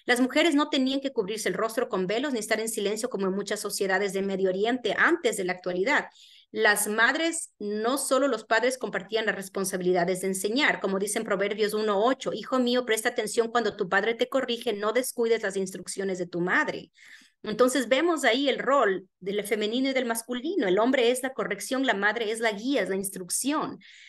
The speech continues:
Ah, las mujeres también podían ser dueñas de tierra. De hecho, muchas mujeres estaban encargadas de muchas de la administración de la casa, como lo vemos en el pasaje de la mujer virtuosa.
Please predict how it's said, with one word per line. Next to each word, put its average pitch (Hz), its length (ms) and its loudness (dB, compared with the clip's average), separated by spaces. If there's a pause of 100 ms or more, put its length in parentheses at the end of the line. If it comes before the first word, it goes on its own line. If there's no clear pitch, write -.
(400)
Ah, 185 340 2
las 220 140 4
mujeres 269 540 0
también 220 360 0
podían 226 360 0
ser 214 160 -4
dueñas 220 300 0
de 233 100 0
tierra. 233 480 2 (480)
De 226 160 8
hecho, 247 180 4
muchas 269 260 0
mujeres 247 460 2
estaban 226 300 0
encargadas 196 560 -2
de 196 80 -2
muchas 208 260 -4
de 196 80 0
la 180 60 4
administración 180 580 0
de 208 80 2
la 247 180 0
casa, 226 480 2
como 185 180 -2
lo 190 60 2
vemos 196 280 0
en 196 100 -2
el 185 80 -2
pasaje 190 380 0
de 202 80 0
la 185 80 2
mujer 185 220 -4
virtuosa. 226 640 0